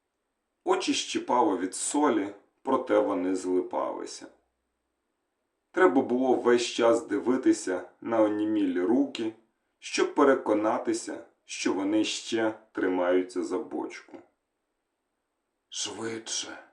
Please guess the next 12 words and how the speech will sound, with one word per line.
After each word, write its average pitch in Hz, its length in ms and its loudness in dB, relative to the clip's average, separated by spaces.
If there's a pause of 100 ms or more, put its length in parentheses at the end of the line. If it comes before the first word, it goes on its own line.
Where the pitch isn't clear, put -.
(540)
шепотів 107 720 -4
він. - 240 -8 (680)
"Швидше!" 135 1300 2 (2250)
Він 339 300 2
був 285 300 4
майже 135 400 2
непритомним, 120 920 0 (440)
коли 202 300 2
його 117 260 6
витягнули 107 640 0
в - 60 -8
шлюпку 117 680 -2